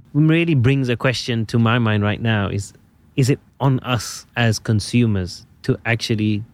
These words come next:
turn around and say, "Enough"? Or is it a conscious choice that brands and marketeers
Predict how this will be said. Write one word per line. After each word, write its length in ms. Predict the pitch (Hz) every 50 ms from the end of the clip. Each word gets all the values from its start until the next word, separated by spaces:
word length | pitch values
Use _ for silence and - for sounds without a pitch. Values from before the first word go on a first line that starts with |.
| _ -
turn 260 | - 120 113 107 107
around 280 | 107 107 107 104 104 101
and 160 | 95 95 92
say, 320 | - 107 101 98 95 92 - - - _ _ _ _
"Enough"? 520 | - 117 107 107 98 - - - - - _ _ _ _ _ _ _
Or 360 | - 135 123 117 117 117 107 - _ _ -
is 160 | 123 123 117
it 120 | 120 - - _ _ _ _ _ -
a 60 | 113
conscious 540 | - - 123 123 113 - 123 113 - - -
choice 360 | - - 120 113 107 101 -
that 220 | 110 - - 113
brands 500 | 101 110 117 117 117 107 101 95 92 90
and 140 | - 120 104
marketeers 800 | 107 110 104 95 - 98 - 123 123 113 98 92 90 - -